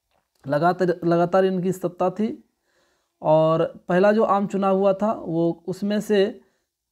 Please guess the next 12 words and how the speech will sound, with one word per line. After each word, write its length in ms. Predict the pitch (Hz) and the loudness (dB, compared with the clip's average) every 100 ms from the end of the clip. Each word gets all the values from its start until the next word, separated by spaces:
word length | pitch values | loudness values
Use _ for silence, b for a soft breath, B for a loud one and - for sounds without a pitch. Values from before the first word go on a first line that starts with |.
| - | -6
थ्री 260 | 190 185 | -2 0
हंड्रेड 340 | 196 190 190 208 | 2 0 0 -2
सिक्सटी 440 | 208 190 180 202 | -2 -6 -4 -6
फ़ोर 440 | 185 - 175 131 - _ _ _ _ _ _ _ _ _ | -6 0 0 0 -8 _ _ _ _ _ _ _ _ _
सीट, 360 | - 220 220 - _ 160 | -4 -2 -4 -10 _ -4
दूसरा 300 | 165 185 190 | -2 2 2
जो 180 | 185 196 | 2 0
हुआ 220 | 180 190 | 2 0
था 180 | 190 190 | 0 -2
आम 180 | 185 190 | -2 -4
चुनाव 400 | 190 196 214 269 _ _ _ _ - | -4 -2 -2 -4 _ _ _ _ -8
वो 240 | 170 175 | -2 -2